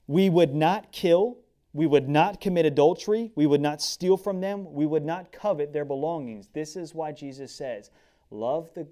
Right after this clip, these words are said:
Lord your God with all of your heart, mind, and soul. Love your neighbor as yourself." Well, obviously, that's not possible without salvation. It is only through Christ that our relationship with the Father is restored. It is only through Christ that we have the power through the Holy Spirit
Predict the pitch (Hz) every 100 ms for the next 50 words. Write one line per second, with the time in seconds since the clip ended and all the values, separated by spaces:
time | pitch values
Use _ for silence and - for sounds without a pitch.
0 | _ 180 135 147 147 156 135 113 110 117
1 | 110 104 - 156 165 _ _ - 123 123
2 | 120 113 - 131 110 107 143 143 107 107
3 | 107 127 - 78 _ _ _ _ _ _
4 | _ _ _ _ 107 135 151 151 143 143
5 | - 151 139 165 151 - 113 101 95 _
6 | _ _ _ _ _ _ _ _ _ _
7 | _ _ 123 117 113 - 120 143 127 -
8 | - _ _ _ _ _ _ _ _ _
9 | - 131 135 143 143 139 139 131 - 180
10 | 180 131 117 110 135 165 139 107 104 156
11 | 160 135 107 104 - 160 127 123 135 127
12 | 113 - 175 - 127 127 120 117 - 165
13 | 160 117 113 110 147 131 - 180 170 107